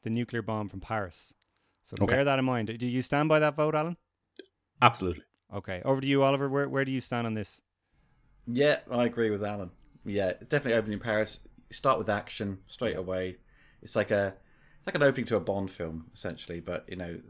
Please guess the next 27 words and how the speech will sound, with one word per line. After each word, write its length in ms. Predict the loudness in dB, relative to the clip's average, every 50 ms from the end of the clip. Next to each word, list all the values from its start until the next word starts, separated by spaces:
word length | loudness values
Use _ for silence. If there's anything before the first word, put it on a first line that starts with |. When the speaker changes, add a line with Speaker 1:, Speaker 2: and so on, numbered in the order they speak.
| -20 -20 -20 -10
Speaker 3:
thankfully 380 | -6 -6 -4 -4 -4 -6 -6 -4
the 100 | -6 -6
cold 280 | -2 -2 0 0 2
opener 340 | 0 0 -2 -2 -6 -8 -8 -8
kind 200 | -8 -8 -10 -10
of 60 | -10
connects 360 | -10 -10 -10 -10 -10 -12 -12
itself 420 | -12 -10 -8 -6 -6 -8 -8 -12 -16
to 360 | -14 -12 -12 -10 -10 -12 -14 -16 -20 -20 _ _ _ _ _ _ -12
the 100 | -10 -10
introduction 440 | -10 -6 -6 -6 -6 -6 -8 -12 -12
of 60 | -12
the 60 | -8
villains. 440 | -6 -4 -4 -4 -4 -6 -6 -10 -10 -8
I 60 | -8
love 260 | -6 -4 -4 -4 -4 -6
the 100 | -6 -4
miniature 360 | -4 -4 -6 -6 -6 -6 -4
work. 300 | -2 -2 -2 -2 -4 -6 -8
I 40 |
love 160 | -8 -8 -8 -10
the 80 | -8
Zoptic 380 | -8 -8 -8 -8 -10 -16 -16 -14
stuff 260 | -12 -12 -12 -10 -10
in 100 | -10 -10
it. 160 | -10 -10 -12 -16 -20 -20 -20 -20 -20 -20 -20 _ _ _ -6
Um, 460 | -4 -4 -2 -4 -4 -6 -8 -10